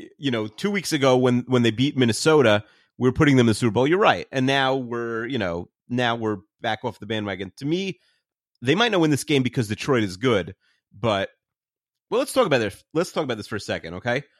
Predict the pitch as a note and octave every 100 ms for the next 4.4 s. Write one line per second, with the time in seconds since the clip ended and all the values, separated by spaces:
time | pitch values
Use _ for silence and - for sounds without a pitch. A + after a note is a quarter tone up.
0 | _ _ _ C#3 G3 F#3 D#3+ D#3+ D#3 -
1 | D3+ A#2+ A#2 D3 - _ _ _ _ _
2 | A#2+ D3+ D#3 E3+ D#3+ D#3+ D#3+ - C3 -
3 | - G#3+ G3 F#3+ D#3 - D3+ B2+ G2+ F2+
4 | F2 - E2 -